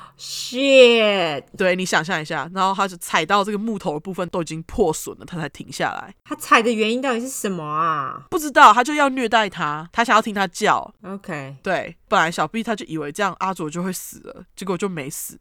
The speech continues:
Speaker 2: 这时候诺诺就在旁边嘛，看了就是干超恐怖，他就在旁边催小 B 让他快一点。
Speaker 1: 嗯。
Speaker 2: 小 B 这时候就好吧，我们是得快一点，他就从后面勒住阿佐的脖子，然后把他勒死了这样。
Speaker 1: OK。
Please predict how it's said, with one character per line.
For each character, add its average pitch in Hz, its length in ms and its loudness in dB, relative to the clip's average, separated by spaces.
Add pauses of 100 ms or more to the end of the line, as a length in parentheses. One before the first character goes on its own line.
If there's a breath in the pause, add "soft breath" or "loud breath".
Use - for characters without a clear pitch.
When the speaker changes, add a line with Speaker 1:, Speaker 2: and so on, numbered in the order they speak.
Speaker 2:
这 247 100 -6
时 226 80 -4
候 214 120 4
诺 220 140 -2
诺 214 120 0
就 202 100 -8
在 214 100 0
旁 165 260 -6
边 160 220 -4
嘛， 151 240 -4
看 208 160 -4
了 156 100 -4
就 160 120 -8
是 151 80 -8
干 151 200 -4
超 170 220 -4
恐 147 220 -10
怖， 143 300 -12
他 190 100 -10
就 190 140 -6
在 190 200 -8
旁 165 160 -6
边 160 140 -10
催 160 240 -8
小 - 240 -6
B 175 200 -12
让 165 120 -4
他 135 80 -4
快 147 220 -6
一 156 60 -10
点。 - 180 -18 (100)
Speaker 1:
嗯。 165 460 -8
Speaker 2:
小 156 180 -2
B 196 160 -8
这 196 120 -4
时 185 80 -6
候 170 80 -2
就 175 100 -8
好 156 140 -4
吧， 143 260 -4
我 165 80 -14
们 170 100 -8
是 214 120 -12
得 156 160 -6
快 175 220 -2
一 165 60 -8
点， - 260 -16
他 175 80 -8
就 190 100 -6
从 165 200 -6
后 180 140 -4
面 165 340 -8
勒 170 260 -4
住 175 240 -10
阿 147 200 -4
佐 147 180 -12
的 147 60 -12
脖 - 360 -16
子， - 300 -20
然 170 120 -6
后 160 60 -4
把 165 100 -10
他 147 160 -6
勒 156 320 -8
死 - 260 -14
了 - 180 -20
这 - 100 -12
样。 - 120 -10
Speaker 1:
OK。 180 580 -12